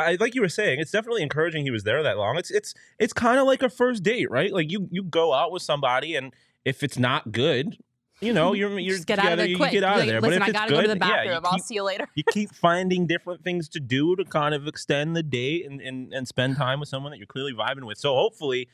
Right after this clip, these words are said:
Speaker 1: that was the case here. Hopefully this was a, a sign that they were clearly having good conversations and, uh, good enough that they, that, that they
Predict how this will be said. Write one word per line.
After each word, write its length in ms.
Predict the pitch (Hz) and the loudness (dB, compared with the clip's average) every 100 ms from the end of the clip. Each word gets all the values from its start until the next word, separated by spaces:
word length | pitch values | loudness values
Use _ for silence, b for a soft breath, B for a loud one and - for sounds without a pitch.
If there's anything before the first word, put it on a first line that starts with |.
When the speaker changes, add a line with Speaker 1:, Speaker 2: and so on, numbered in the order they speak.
| B - | B -2
Speaker 1:
that 140 | 135 | 0
was 80 | 131 | 0
the 80 | 127 | -2
case 260 | 127 110 | -2 -2
here. 220 | - 101 | -2 0
Hopefully 380 | 104 127 147 135 | 0 0 0 2
this 200 | 113 110 | 2 0
was 100 | 104 | -4
a, 60 | 95 101 | -4 -4
a 120 | 101 | -4
sign 320 | - 101 101 | -2 0 0
that 180 | 98 - | -2 -2
they 260 | 101 95 - b b | -4 -6 -12 b b
were 100 | - | -2
clearly 360 | 107 - 117 117 | 0 2 2 2
having 240 | 110 104 98 | 2 0 -2
good 160 | 98 | -2
conversations 760 | 110 95 95 101 98 - 104 95 | 0 -2 -2 -2 -2 0 0 0
and, 260 | 87 82 85 | -2 0 0
uh, 300 | 80 78 - _ _ _ _ _ _ _ _ _ _ 104 | 0 -2 -6 _ _ _ _ _ _ _ _ _ _ -2
good 160 | 92 123 | 2 4
enough 360 | 113 117 113 | 4 2 0
that 160 | 110 95 | -2 0
they, 200 | 98 92 | -2 -4
that, 200 | 85 92 | -4 -2
that 140 | 98 98 | -2 -2
they 180 | 90 | -6